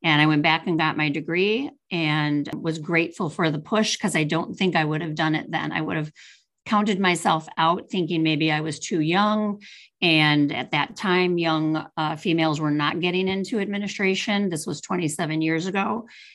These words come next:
And I probably would have, uh, looked at my surroundings and wondered how I fi-, I fit in. She just didn't take that.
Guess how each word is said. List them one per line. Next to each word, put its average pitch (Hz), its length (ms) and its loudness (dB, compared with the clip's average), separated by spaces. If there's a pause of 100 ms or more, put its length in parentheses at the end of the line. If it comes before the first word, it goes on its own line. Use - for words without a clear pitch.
And 160 140 2
I 156 80 6
probably 165 480 0
would 160 260 0
have, 156 440 -2 (140)
uh, 160 340 0
looked 190 240 0
at 196 120 0
my 160 120 2
surroundings 160 640 0
and 156 160 0
wondered 147 260 -2
how 151 180 -6
I 151 120 -6
fi-, - 220 -8 (120)
I 165 140 -2
fit 156 240 -4
in. - 320 -4 (260)
She 175 220 2
just 175 240 0
didn't 156 280 -2
take 160 320 -6
that. - 260 -4